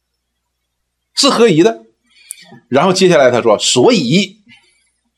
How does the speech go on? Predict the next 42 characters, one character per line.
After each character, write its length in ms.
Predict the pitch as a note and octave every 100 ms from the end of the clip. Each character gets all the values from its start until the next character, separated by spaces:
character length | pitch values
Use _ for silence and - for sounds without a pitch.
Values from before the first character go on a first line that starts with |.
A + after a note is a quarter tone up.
| - _ - _
他 240 | - D#3+ C#3
称 360 | - E3+ D#3
他 220 | C#3 - B2
们 160 | B2+
为 400 | A2+ G#2+ G#2+ G#2+ _
弟 220 | E4+ C4+
兄， 360 | A#2 A#2 G2 G2 _ _
也 240 | A#2+ F#2
不 140 | - F#2
为 180 | E2
耻。 220 | D#2+ - - _ _ - -
这 120 | E3+
里 80 | D#3+
讲 240 | D#3+ A2
到 120 | A2+
了 100 | A2+
他 180 | G2+ A#2
道 240 | A2 F3+ A#2
成 220 | - G#2+
肉 160 | B2
身， 220 | A2 G#2 F#2
成 240 | - G#2+
为 140 | A2
人， 500 | G2+ G#2+ A2+ G2 B2 - -
与 140 | A2 E3
我 160 | C3
们 120 | E2 F#2
认 220 | G3 C3
同， 240 | - F2 F2
并 180 | C3
且 160 | F2+ E2+
称 280 | - A#2+ A2+
我 180 | G2 E2
们 180 | E2
为 140 | F2+ F2
弟 240 | - D3+
兄。 180 | - G2
他 100 | G2+
说 160 | G2+ G2 -
不 340 | G#3 C3 G2+ -
为 240 | G2+ G2+
耻。 300 | A2+ - -